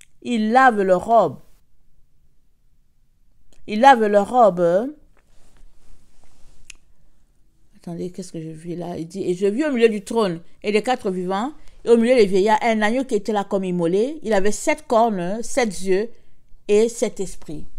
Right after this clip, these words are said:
Amen. Alors, il vient, il prend, euh, le livre de la main de celui qui est assis sur le trône. Et c'est dit que quand il a pris le livre,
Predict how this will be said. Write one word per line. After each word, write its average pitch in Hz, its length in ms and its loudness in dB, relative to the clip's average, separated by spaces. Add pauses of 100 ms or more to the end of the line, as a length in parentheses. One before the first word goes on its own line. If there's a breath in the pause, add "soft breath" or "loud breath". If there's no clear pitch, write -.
(200)
Amen. 160 420 -4 (260 soft breath)
Alors, 285 220 2 (220)
il 254 140 0
vient, 233 280 -2
il 240 100 -2
prend, 277 420 2
euh, 156 120 -2 (320 soft breath)
le 202 160 2
livre 226 440 0
de 175 100 -2
la 180 120 4
main 247 120 -2
de 240 60 0
celui 202 220 -6
qui - 60 -4
est 196 60 0
assis 196 160 -8
sur 185 100 -6
le 160 120 -2
trône. 147 360 -6 (420)
Et 190 120 -4
c'est 208 160 -2
dit 302 100 -2
que 320 80 -4
quand - 160 -4
il 262 120 2
a 175 80 4
pris 185 180 -6
le 165 100 -2
livre, 165 460 -2